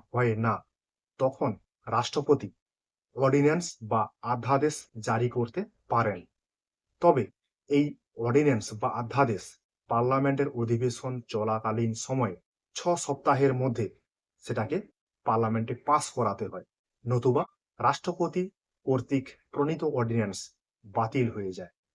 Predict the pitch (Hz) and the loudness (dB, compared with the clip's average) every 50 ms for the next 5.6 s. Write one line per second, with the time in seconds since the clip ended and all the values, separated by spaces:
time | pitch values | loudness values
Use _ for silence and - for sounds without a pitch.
0 | _ _ _ - 151 147 143 - 151 143 120 101 - _ _ _ _ - 123 113 | _ _ _ -2 -2 -2 2 4 4 4 4 4 -2 _ _ _ _ -20 -12 -6
1 | - 120 - 135 127 123 131 123 127 123 117 113 - 104 95 - _ _ _ _ | -6 -2 0 0 0 2 2 2 4 2 2 0 -2 -8 -10 -12 _ _ _ _
2 | - 117 - 139 135 135 127 - - 147 123 120 117 120 120 117 123 120 147 202 | -14 -6 0 0 0 0 0 2 2 2 2 4 2 2 2 2 0 -2 -2 -4
3 | - _ _ _ _ _ _ - 113 110 101 - - 185 - _ _ _ _ _ | -6 _ _ _ _ _ _ -4 -4 -4 -4 -6 -10 -14 -14 _ _ _ _ _
4 | _ _ _ _ _ _ _ - 147 151 180 185 196 190 190 - 196 190 175 127 | _ _ _ _ _ _ _ 0 2 4 6 6 4 4 2 2 0 0 0 0
5 | 131 135 135 143 - 170 165 147 139 139 131 117 | 0 0 0 2 2 2 2 4 4 4 2 2